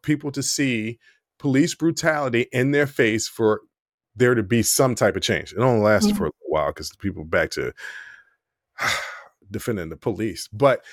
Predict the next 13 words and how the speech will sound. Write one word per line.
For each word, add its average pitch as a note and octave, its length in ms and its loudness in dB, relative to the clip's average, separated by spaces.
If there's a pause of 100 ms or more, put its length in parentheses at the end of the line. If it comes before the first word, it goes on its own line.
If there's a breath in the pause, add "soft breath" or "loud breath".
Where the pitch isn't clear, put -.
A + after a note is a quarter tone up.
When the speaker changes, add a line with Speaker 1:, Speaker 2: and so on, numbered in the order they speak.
(280 loud breath)
Speaker 1:
but C3 220 6
the, C3+ 160 2 (200)
sometimes C#3+ 520 0
these C3+ 220 0
things B2+ 240 0
need C3 80 0
to A#2 80 4
happen. A2+ 400 0 (880 soft breath)
Also, D3 480 4 (240)
what A2 180 2
needs A2 240 2
to G#2+ 80 0
happen A2+ 400 -2